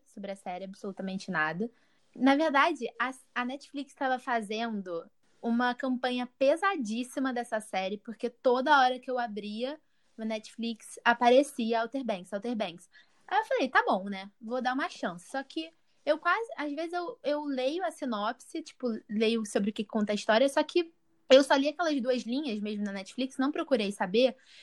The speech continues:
E aí eu tinha lido que era uma história de quatro adolescentes na busca pelo ouro perdido em uma ilha. Aí eu pensei, "Putz, deve ser muito bobo, né?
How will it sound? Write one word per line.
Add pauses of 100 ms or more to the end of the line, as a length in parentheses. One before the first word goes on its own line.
(120)
E
aí
eu
tinha
lido
que
era
uma
história
de
quatro
adolescentes
na
busca
pelo
ouro
perdido
em
uma
ilha. (400)
Aí
eu
pensei, (360)
"Putz,
deve
ser
muito
bobo,
né?